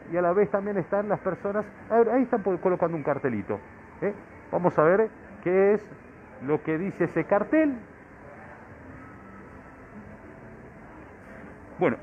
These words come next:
estimados clientes, en cumplimiento de las disposiciones de aislamiento social preventivo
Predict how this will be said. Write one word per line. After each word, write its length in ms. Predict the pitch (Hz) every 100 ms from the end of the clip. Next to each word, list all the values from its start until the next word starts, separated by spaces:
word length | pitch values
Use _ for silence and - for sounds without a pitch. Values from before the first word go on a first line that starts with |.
| -
estimados 480 | 185 262 285 285
clientes, 460 | - 226 147 113 113
en 140 | 165 170
cumplimiento 500 | 190 185 214 247 233
de 120 | 196
las 120 | 170
disposiciones 600 | 147 - 160 - 220 202
de 60 | 160
aislamiento 420 | 165 165 202 175
social 280 | - 196 165
preventivo 580 | 165 156 147 208 208